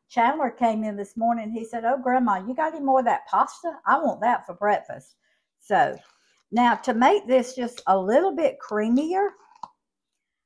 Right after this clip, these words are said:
I'm gonna add, like, two tablespoons of mayo to this. Now, if I was using regular cream of chicken soup, I probably would not do this. But the mayo just gives it a little extra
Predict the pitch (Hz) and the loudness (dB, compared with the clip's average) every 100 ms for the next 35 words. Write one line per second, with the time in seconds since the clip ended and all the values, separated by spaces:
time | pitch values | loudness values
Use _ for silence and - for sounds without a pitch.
0 | _ - 269 330 277 247 196 220 220 196 | _ -2 0 2 2 2 2 2 4 2
1 | 175 - - 339 311 285 254 247 - 233 | 2 -2 -8 -6 -2 -2 -2 -6 -6 -4
2 | 226 226 180 190 190 196 208 220 247 - | -4 -6 -8 -2 0 4 4 4 0 -6
3 | _ _ _ 240 226 233 240 247 - _ | _ _ _ -6 -4 -2 -4 -4 -8 _
4 | _ _ _ _ _ 208 220 240 294 359 | _ _ _ _ _ -4 0 6 6 6
5 | 302 262 254 233 202 190 190 196 208 226 | 2 -2 -4 -2 -6 -4 -2 0 -2 -4
6 | 220 220 240 233 233 - 247 214 214 - | -6 -2 0 0 -2 -6 -8 -8 -10 -6
7 | 220 208 - 185 190 226 208 196 180 180 | -2 -2 -2 -4 0 2 2 0 -4 -4
8 | 185 180 - 190 185 190 180 - _ _ | -4 -6 -6 -6 -4 -4 -4 -8 _ _
9 | _ _ _ 185 214 196 185 214 247 269 | _ _ _ -2 0 0 4 4 6 6
10 | 269 254 240 214 226 - 233 226 220 208 | 4 2 -4 -4 -4 -2 -2 -2 -4 -4
11 | 185 185 185 208 247 381 415 - - 214 | -2 -4 -4 -2 -2 -2 -6 -6 -4 -4
12 | - - - - 196 175 170 | -4 -12 -20 -6 -2 -2 -2